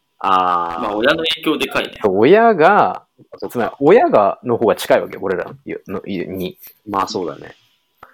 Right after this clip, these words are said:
Speaker 3: だから普通に親がTwitterで見つけてとか。
Speaker 1: あー、だってまあ、十四歳で、まあ、なんか三十歳とかって言ってたとしても四十四歳だもんね。全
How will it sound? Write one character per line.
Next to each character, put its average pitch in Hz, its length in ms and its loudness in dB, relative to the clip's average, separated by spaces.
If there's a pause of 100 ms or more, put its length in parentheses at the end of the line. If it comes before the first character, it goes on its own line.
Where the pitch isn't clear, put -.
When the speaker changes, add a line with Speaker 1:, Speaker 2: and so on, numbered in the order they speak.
(300)
Speaker 3:
だ 110 100 2
か 95 100 6
ら 92 120 2
普 - 100 -12
通 165 140 0
に 147 80 4
親 185 260 6
が 151 140 2
Twitter 101 680 -2
で 95 80 -4
見 95 140 -6
つ - 120 -10
け 95 140 0
て - 460 0
と - 60 -18
か。 - 340 -2 (120)
Speaker 1:
あ 87 720 -4
ー、 - 20 -16
だ 107 80 -2
っ - 100 -8
て - 80 -10
ま 95 380 0
あ、 - 40 -20 (540)
十 139 180 0
四 175 220 -2
歳 98 220 -6
で、 78 320 -10 (200)
ま 95 340 -6
あ、 - 60 -20 (320)
な 95 120 -14
ん - 40 -16
か - 100 -20
三 104 220 -10
十 107 120 -8
歳 95 220 -6
と - 80 -20
か 78 180 -8
っ 78 40 -14
て - 60 -20 (140)
言 80 120 -10
っ 80 60 -14
て 78 140 -20
た 78 60 -18
と - 120 -20
し - 80 -14
て 131 60 -10
も 107 80 -8
四 85 200 -10
十 76 100 -16
四 73 140 -14
歳 - 140 -20
だ - 80 -20
も - 20 -20
ん - 20 -20 (140)
ね。 64 80 -20 (300)
全 92 100 -12